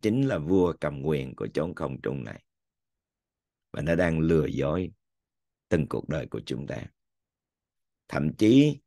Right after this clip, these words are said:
có những người bị lừa dối bởi những sự đẹp đẽ.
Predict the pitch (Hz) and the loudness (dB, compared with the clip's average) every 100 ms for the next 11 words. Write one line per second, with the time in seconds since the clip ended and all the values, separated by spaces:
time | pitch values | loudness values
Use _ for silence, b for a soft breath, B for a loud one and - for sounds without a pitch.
0 | _ _ _ _ _ _ 107 120 87 95 | _ _ _ _ _ _ 2 4 4 2
1 | 120 117 98 85 82 67 - 80 80 92 | 0 2 2 4 2 -2 -6 -4 0 2
2 | 95 85 76 87 95 123 143 - _ _ | 2 2 0 -2 -2 -4 -6 -12 _ _
3 | _ _ _ _ _ _ _ _ _ _ | _ _ _ _ _ _ _ _ _ _
4 | _ _ 85 98 110 101 - 78 80 - | _ _ -6 -4 -2 -2 -4 -4 -4 -4
5 | 65 - 87 123 | -6 -6 -8 -10